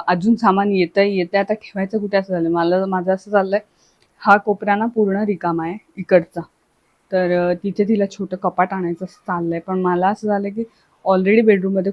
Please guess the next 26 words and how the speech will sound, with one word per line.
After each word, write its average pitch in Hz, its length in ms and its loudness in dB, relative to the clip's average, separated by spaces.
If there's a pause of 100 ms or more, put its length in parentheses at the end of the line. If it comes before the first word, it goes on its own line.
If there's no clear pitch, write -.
खूप 202 200 -4
कमी 180 220 0
जागा 160 280 -4
आहे, 170 100 -8
तर 165 300 -8
ठेवू, 208 500 -4 (480)
ठेवायचं 202 340 0
कसं? 180 240 -8 (640)
आणि 175 220 2
इथे 196 260 -4
हे 240 160 4
जर 226 160 4
ठेवलं 233 420 0
तर 190 180 -12
सगळंच 196 320 -2 (760)
काळोख 190 220 8
काळोख 202 380 0
होऊन 190 180 -2
जाईल. 165 160 0 (580)
तरी 190 160 4
आता 190 220 4
पाळणा 185 540 4 (340)
जाणार 180 320 4
आहे, 147 100 0
कारण, 156 440 -2
अ, 156 300 -6